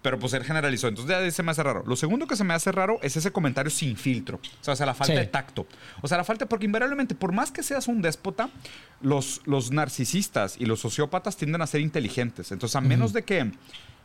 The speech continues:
Speaker 1: quieras hacer daño, o sea, que quieras, o sea, que tengas una vendetta personal,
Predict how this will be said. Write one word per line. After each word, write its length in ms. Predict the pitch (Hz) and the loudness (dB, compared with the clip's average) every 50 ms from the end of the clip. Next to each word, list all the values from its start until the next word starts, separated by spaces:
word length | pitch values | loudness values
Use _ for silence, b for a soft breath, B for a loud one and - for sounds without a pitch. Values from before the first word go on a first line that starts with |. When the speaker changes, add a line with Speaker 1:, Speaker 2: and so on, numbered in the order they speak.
| B - | B 0
Speaker 1:
quieras 400 | 175 202 233 277 294 277 - 202 | 2 4 4 4 2 0 -2 -4
hacer 340 | 160 - 175 170 170 143 139 | -2 0 0 0 2 2 2
daño, 340 | 139 139 143 156 214 285 - - - - - - - - - - - | 2 2 2 2 2 0 -2 -6 -16 -20 -20 -20 -20 -20 -12 -8 -4
o 80 | 127 | -2
sea, 100 | 127 139 | -2 -2
que 140 | - 143 127 | 0 -2 -2
quieras, 500 | 131 - 151 156 170 190 226 247 - - | -2 0 2 2 4 4 2 2 0 -2
o 60 | 139 | -4
sea, 120 | 131 147 139 | -4 -4 -4
que 120 | - 131 | -2 -2
tengas 260 | 147 151 175 202 185 | -2 -2 0 0 0
una 160 | 208 208 214 202 | 2 2 4 4
vendetta 540 | 185 143 135 135 135 143 143 - 208 - | 4 4 4 4 4 2 2 0 -2 0
personal, 680 | - - 180 139 - - - 120 110 107 110 131 180 - | 0 0 0 0 0 0 0 2 2 2 2 2 0 -4